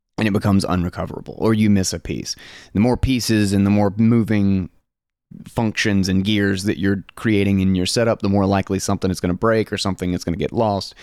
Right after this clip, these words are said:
and you don't realize it, and until you try to recover. Like, a good example actually is, like, I have always been a fan of Muun Wallet, M U U N, it's a Lightning wallet.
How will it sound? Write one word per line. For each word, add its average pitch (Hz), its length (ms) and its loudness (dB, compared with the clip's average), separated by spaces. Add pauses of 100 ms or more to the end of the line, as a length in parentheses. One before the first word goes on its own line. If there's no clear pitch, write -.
(160)
and 85 100 -4
you 87 60 -2
don't 85 160 0
realize 101 420 0
it, 92 200 -6 (360)
and 90 460 0 (120)
until 101 360 0
you 87 380 -4
try 90 220 -4
to 85 60 -8
recover. - 520 -8 (400)
Like, 95 160 -4
a - 20 -4
good 110 160 0
example 107 500 0
actually 90 540 -6
is, 87 220 -6
like, - 200 -16
I 113 200 -2
have 104 120 -4
always 135 320 2
been 120 140 0
a 98 100 -2 (240)
fan 110 280 0
of 95 100 0
Muun 104 360 4
Wallet, 67 380 -2 (100)
M 104 280 4
U 104 140 4
U 104 200 2
N, 101 240 2
it's 92 120 0
a 92 60 -4
Lightning 98 360 0
wallet. 123 320 0